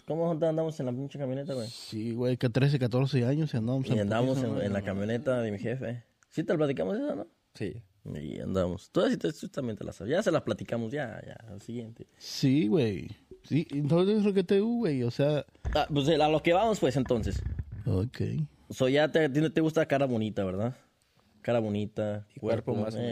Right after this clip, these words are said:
Speaker 3: menos.
Speaker 1: más o menos. Entonces, si te ponen en la fila y te digan, "¿Sabes qué? Tú escoge con quién te quieres reproducir". ¿Por qué queremos hacer una raza fina?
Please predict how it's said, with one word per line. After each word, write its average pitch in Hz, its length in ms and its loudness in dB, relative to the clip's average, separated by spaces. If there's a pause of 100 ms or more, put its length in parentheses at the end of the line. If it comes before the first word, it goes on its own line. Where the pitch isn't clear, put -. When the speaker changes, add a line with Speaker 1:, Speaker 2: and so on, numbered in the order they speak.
(120)
Speaker 3:
menos. 110 40 -2
Speaker 1:
más 104 200 -6
o 101 60 -6
menos. 98 440 -6 (680)
Entonces, 135 440 2
si 120 100 -4
te 101 100 -2
ponen 139 440 2
en 120 100 2
la 117 140 4
fila 117 500 0 (680)
y - 60 -10
te 117 100 -2
digan, 117 220 2
"¿Sabes 127 180 -2
qué? - 120 -6
Tú - 140 -6
escoge 110 500 -4
con 98 140 -10
quién 113 180 -8
te 110 100 -12
quieres 110 220 -6
reproducir". 95 520 -8 (380)
¿Por 151 220 4
qué 185 400 2 (800)
queremos 156 400 4
hacer 147 180 2
una 151 220 2
raza 143 460 0 (760)
fina? 107 400 -4